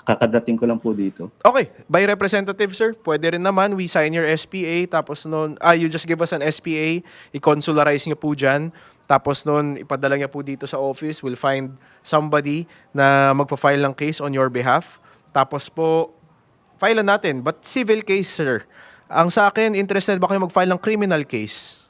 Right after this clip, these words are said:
Speaker 1: Ah, pwede po. Pati po sana, ano eh, ah, marami po eh. Pati yung, ah, falsification of public documents. Kasi
Speaker 2: Bakit, sir?
Speaker 1: yung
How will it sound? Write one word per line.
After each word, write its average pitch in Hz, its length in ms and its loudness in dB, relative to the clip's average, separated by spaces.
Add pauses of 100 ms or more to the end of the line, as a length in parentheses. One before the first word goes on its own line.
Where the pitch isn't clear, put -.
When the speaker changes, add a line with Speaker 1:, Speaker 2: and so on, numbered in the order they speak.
(120)
Speaker 1:
Ah, 165 160 0
pwede 180 300 6
po. 190 160 8
Pati 147 280 4
po 139 200 6
sana, 120 340 2
ano 127 240 -2
eh, 101 80 -4
ah, 98 840 -2
marami 120 440 4
po 123 160 -2
eh. - 80 -4
Pati 110 500 -4
yung, 104 340 -6
ah, 98 600 -8 (720)
falsification 135 800 2
of 120 80 -8
public 104 400 0
documents. 110 580 -8 (300)
Kasi 113 100 0
Speaker 2:
Bakit, 151 260 8
sir? 117 120 2
Speaker 1:
yung 120 340 0